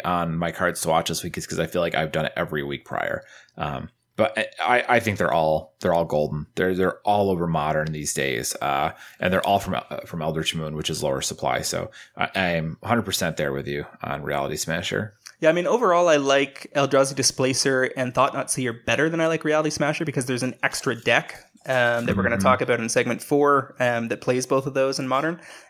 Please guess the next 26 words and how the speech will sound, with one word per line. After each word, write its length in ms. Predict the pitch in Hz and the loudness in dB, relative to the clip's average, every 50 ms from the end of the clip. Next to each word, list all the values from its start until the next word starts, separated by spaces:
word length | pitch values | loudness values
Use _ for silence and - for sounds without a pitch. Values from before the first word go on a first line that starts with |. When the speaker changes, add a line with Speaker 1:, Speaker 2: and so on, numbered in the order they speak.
| - | -2
Speaker 2:
Um, 220 | 131 123 123 120 120 | -2 0 0 0 0
but 100 | 131 131 | 2 4
Reality 300 | 143 151 156 147 139 131 | 4 6 6 4 4 2
Smasher 300 | - 131 123 120 - 123 | 0 0 0 0 -2 -4
is 60 | - | -6
still, 560 | - - 131 120 120 113 113 110 110 - - - 131 | -4 0 2 2 2 2 2 -2 -4 -6 -10 -14 -14
uh, 140 | 120 123 - | -14 -14 -14
the 160 | - 135 175 | -8 -6 -6
truth 380 | - - - 135 120 110 - - | -4 -2 -2 -2 -2 -2 -2 -4
in 220 | 117 113 113 113 | -6 -6 -6 -4
both 200 | 117 120 117 113 | -2 -2 -2 -2
Modern 300 | - 117 117 117 113 110 | -2 -4 -4 -4 -4 -6
and 140 | 113 110 113 | -6 -6 -8
Legacy. 320 | 113 117 117 - - 123 - _ _ _ _ _ _ _ _ _ _ _ _ - | -8 -8 -8 -8 -10 -12 -14 _ _ _ _ _ _ _ _ _ _ _ _ -2
Speaker 1:
Yeah, 200 | - 104 98 95 | 2 2 4 4
so 140 | - - 110 | 4 4 2
let's 120 | 110 107 | 2 4
see. 100 | - 110 | 4 4
We 120 | 95 92 98 | 4 4 4
talked 280 | - 117 113 110 - | 2 2 2 2 2
about 180 | 113 101 90 - | 2 2 2 2
Thought-Knot 400 | - 107 101 - - 95 85 - | 2 2 2 2 2 0 -2 -2
Seer 300 | - - - 104 98 95 | -4 -4 -2 0 2 2
in 60 | 92 90 | 2 0
episode 400 | 85 - - - - 85 80 - | -2 -4 -4 -4 -2 -2 -2 0
thirty-three, 800 | 98 90 85 80 82 - - 127 139 139 135 127 123 120 120 | 0 2 2 0 -2 -2 0 2 4 4 4 4 4 2 0